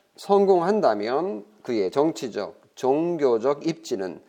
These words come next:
탄탄대로를 걷게 될 것이 예상됩니다. 다른 한편 예루살렘 교회는 이로 인해서 완전히 박멸되겠죠.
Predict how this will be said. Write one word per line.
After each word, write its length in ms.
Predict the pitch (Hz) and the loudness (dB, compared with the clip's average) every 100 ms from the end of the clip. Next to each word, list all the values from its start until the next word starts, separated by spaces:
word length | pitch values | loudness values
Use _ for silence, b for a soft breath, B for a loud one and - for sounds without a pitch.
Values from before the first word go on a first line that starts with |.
| b b b - | b b b -6
탄탄대로를 1400 | 208 208 208 196 151 165 170 - 95 104 110 110 156 | -2 0 -2 -4 -4 -4 -8 -4 0 2 0 0 -2
걷게 420 | 165 117 - 127 123 | -4 -6 -4 -2 0
될 320 | 110 110 107 | -2 -2 -2
것이 600 | 107 104 - 123 139 - | -4 -4 -6 -6 -6 -2
예상됩니다. 1300 | 104 104 95 98 131 - _ _ - 104 110 - - - _ _ _ _ _ _ b b b b b b b b b b b b b _ | 0 0 -2 -4 -6 -10 _ _ -4 0 0 -2 -10 -20 _ _ _ _ _ _ b b b b b b b b b b b b b _
다른 220 | - 185 233 | 0 4 4
한편 280 | 226 247 170 160 170 | 4 4 4 4 2
예루살렘 500 | 120 185 196 180 160 | 4 4 4 2 2
교회는 320 | 131 113 135 | 2 2 2
이로 220 | 147 165 185 | 2 4 4
인해서 260 | 147 151 | 4 2
완전히 540 | 160 127 190 196 175 190 | 4 4 2 4 4 4
박멸되겠죠. 1300 | 135 147 156 165 170 175 110 - 160 156 - 170 | 2 2 2 2 2 2 0 0 2 2 2 0